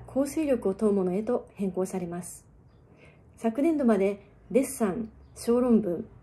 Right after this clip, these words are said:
面接でしたが、今年度からはデッサンと小論文を組み合わせ、独自な回答を期待する入試問題、面接の重視、ポートフォリオの事前の提出が挙げられます。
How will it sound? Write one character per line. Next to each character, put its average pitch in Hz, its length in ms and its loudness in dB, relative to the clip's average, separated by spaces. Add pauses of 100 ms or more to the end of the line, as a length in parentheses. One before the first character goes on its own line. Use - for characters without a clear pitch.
(120)
面 226 180 6
接 226 200 -4
で 226 80 4
し 220 100 -6
た 180 100 -2
が、 165 180 -8 (440)
今 262 180 0
年 320 160 2
度 269 120 2
か 226 100 4
ら 220 120 4
は 190 200 0 (440)
デ 240 100 4
ッ - 20 4
サ 233 260 0
ン 185 120 -2
と - 340 -4
小 247 240 0
論 262 200 4
文 190 120 4
を 190 60 0
組 196 200 0
み 202 60 2
合 196 60 0
わ 196 60 -2
せ、 180 280 -6 (340)
独 233 220 2
自 285 160 2
な 202 140 4
回 220 280 0
答 220 180 6
を 220 60 4
期 220 100 -6
待 202 200 -2
す 208 120 -6
る 202 100 2
入 196 180 2
試 196 140 -6
問 196 180 0
題、 156 220 -10 (840)
面 269 180 2
接 262 260 -4
の 247 120 4
重 208 200 4
視、 - 280 -10 (680)
ポ 254 140 2
ー - 20 -2
ト 294 140 -2
フ 277 80 -4
ォ 311 40 2
リ 285 120 2
オ 226 80 6
の 214 240 4
事 175 140 -6
前 240 100 6
の 247 140 0
提 240 200 2
出 220 220 -2
が 226 160 6
挙 - 180 -8
げ 196 60 -8
ら 196 100 -6
れ 190 80 -4
ま 180 140 -4
す。 - 260 -16